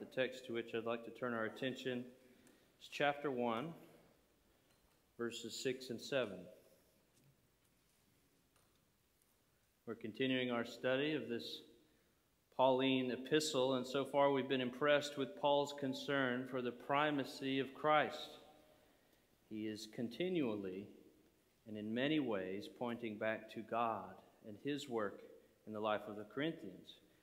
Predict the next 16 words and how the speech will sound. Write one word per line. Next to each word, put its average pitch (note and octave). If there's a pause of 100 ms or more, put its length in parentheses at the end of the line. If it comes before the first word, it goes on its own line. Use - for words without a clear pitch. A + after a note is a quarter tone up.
He's A2+
writing C3
to C#3
a -
letter, D#3 (320)
he's B2+
writing C3+
a B2
letter C#3+
to B2+
a A#2
church D#3+
that's C3+
become C3
puffed D3
up. G3+